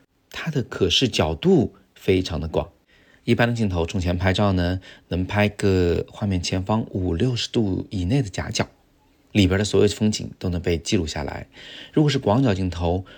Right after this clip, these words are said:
或者这个夹角大到九十度，甚至九十度多一点。但是如果到了鱼眼镜头，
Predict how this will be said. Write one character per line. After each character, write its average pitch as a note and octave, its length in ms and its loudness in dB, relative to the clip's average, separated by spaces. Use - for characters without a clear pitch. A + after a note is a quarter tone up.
或 - 160 4
者 E2+ 60 -2
这 F2 60 -4
个 F#2 120 0
夹 E2 260 -2
角 D2+ 360 -2
大 F#2+ 140 0
到 E2 360 -4
九 D#2 160 -2
十 - 100 -4
度， D#3+ 220 2
甚 - 160 -8
至 E2 120 -4
九 D#2 120 -4
十 D#2 120 -10
度 F2+ 160 -6
多 G2+ 240 -4
一 A2+ 80 -4
点。 - 180 -6
但 G#2+ 180 6
是 F2+ 340 0
如 A2+ 140 2
果 A#2 100 4
到 G2+ 120 2
了 F2 100 2
鱼 F2 240 4
眼 G#2 180 8
镜 E2+ 200 -2
头， - 360 -4